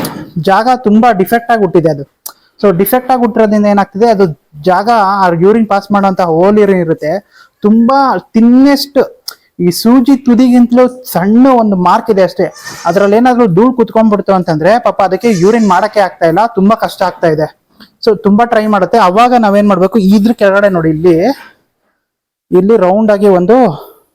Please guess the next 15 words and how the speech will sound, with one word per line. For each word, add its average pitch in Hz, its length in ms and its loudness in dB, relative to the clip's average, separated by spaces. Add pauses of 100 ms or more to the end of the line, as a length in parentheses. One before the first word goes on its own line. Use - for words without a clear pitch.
(640)
ಬಾಲ್ 170 260 0
ತರ 185 120 0
ಇದೆ. 151 360 -4
Actually 233 300 0
ಇದು 180 180 2
ಏನಿಲ್ಲ, 214 300 2 (640)
ಇದು 180 140 -2
ಸ್ಕಿನ್, 233 380 2
ಇದು 220 260 2
ಏನು 202 560 2
ಈ 175 300 2
ಗಂಡು 170 260 0
ಮರಿಗಳಲ್ಲಿ 202 540 2
ಬಾಲ್ಸ್ 170 380 -2
ಬರುತ್ತೆ, 170 580 -2